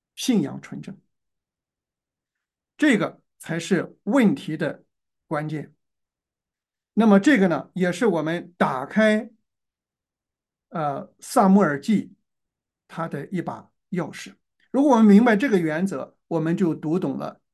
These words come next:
撒母耳记了。那么今天我们进到撒母耳记下。那么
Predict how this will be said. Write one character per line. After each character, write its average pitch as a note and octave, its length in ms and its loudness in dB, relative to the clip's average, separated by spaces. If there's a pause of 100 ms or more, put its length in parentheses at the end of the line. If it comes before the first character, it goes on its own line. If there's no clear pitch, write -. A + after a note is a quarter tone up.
撒 D3+ 240 -6
母 D3 120 -10
耳 D3+ 140 -12
记 D#3+ 140 -12
了。 - 160 -18 (2250)
那 G#3+ 80 0
么 G#3 100 4
今 G#3+ 160 4
天 A3 140 4
我 E3 100 0
们 F3+ 100 -2
进 G3+ 160 0
到 D#3 340 -4 (260)
撒 G3+ 260 -4
母 F3 120 -4
耳 D3+ 220 -4
记 E3 320 -8
下。 - 440 -8 (1800)
那 G#3 140 4
么 F3+ 560 4